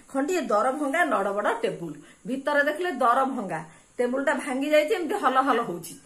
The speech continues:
ନଡ ହଡ, ନଡ ବଡ ଟେବୁଲ, ବୁଝିପାରିଲ କି? ଭାଙ୍ଗ-, ଭାଙ୍ଗିକି, ମାନେ ପୁରୁଣା ଟେବୁଲ ହଉଛି। ତା ଚାରିପଟେ ସେମିତି ଚାରିଟା କଣ ପଡିଛି ନା, ଚେୟାର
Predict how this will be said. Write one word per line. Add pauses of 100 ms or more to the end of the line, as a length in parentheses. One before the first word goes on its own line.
(320)
ନଡ
ହଡ,
ନଡ
ବଡ
ଟେବୁଲ,
ବୁଝିପାରିଲ
କି? (400)
ଭାଙ୍ଗ-,
ଭାଙ୍ଗିକି, (400)
ମାନେ (320)
ପୁରୁଣା
ଟେବୁଲ (320)
ହଉଛି। (300)
ତା
ଚାରିପଟେ
ସେମିତି
ଚାରିଟା (300)
କଣ
ପଡିଛି (280)
ନା,
ଚେୟାର